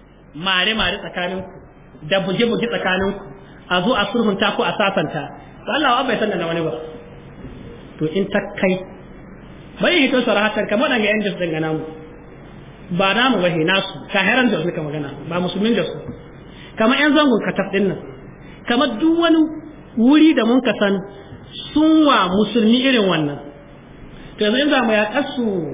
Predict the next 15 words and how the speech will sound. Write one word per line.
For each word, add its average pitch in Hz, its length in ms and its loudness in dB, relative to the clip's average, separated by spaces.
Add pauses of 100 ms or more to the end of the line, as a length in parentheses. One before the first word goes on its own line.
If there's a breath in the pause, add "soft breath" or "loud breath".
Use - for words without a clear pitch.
(120)
kana 262 240 2
nufin 254 300 4
sai 269 140 2
mun 277 160 2
tara 262 640 0
delegate 240 640 0
irin 262 140 -4
su 240 120 -6
Malam 262 240 -2
Kabir 240 260 -4
ta 247 120 -2
su 240 80 -8
yi 240 40 -4
musu 233 160 -2
wa'azi, 208 260 -2